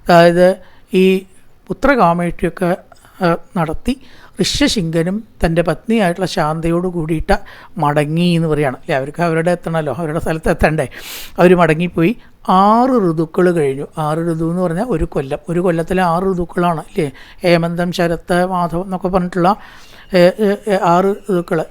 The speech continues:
ആ ഋതുക്കളാണ് കഴിഞ്ഞതോട് കൂടിയിട്ടാണ്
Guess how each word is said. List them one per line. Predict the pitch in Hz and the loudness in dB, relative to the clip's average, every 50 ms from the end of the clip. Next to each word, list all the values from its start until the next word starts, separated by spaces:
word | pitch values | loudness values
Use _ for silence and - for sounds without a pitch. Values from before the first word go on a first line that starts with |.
| - - - - - - - - - - - 160 | -12 -20 -20 -20 -20 -20 -20 -18 -12 -4 2 4
ആ | 175 196 | 6 6
ഋതുക്കളാണ് | 202 185 175 185 - - 226 226 208 185 180 180 | 6 4 2 0 2 4 4 6 6 4 4 2
കഴിഞ്ഞതോട് | 160 160 165 165 170 175 175 | 2 2 2 0 0 0 0
കൂടിയിട്ടാണ് | 165 165 160 147 160 - - 165 139 135 170 226 | -2 -2 -2 -2 -2 2 2 2 4 4 0 -2